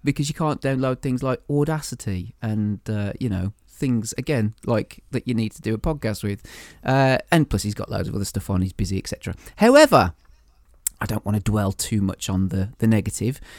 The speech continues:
Uh, it also means that a door has opened. What's the, the, what's the saying? "As a door closes, a window opens," or some bollocks like that.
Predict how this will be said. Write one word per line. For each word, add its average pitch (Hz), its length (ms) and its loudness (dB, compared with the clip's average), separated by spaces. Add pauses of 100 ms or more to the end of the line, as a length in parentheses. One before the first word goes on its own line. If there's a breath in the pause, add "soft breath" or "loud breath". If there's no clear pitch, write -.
(220 loud breath)
Uh, 127 240 2 (360)
it 160 200 0
also 190 380 4
means 110 380 2
that - 220 -2
a 139 140 0 (180)
door 147 640 4 (140)
has 117 160 0
opened. 101 440 2
What's - 200 0
the, 185 280 2
the, - 140 -8
what's - 260 -4
the 160 200 -4 (140)
saying? 165 500 0
"As 143 160 0
a 147 40 4
door 160 300 4
closes, 156 640 0
a 143 80 0
window 143 440 2
opens," 147 440 -2
or 120 120 -2
some 127 240 0
bollocks 117 380 -6
like 113 160 -6
that. 131 180 -4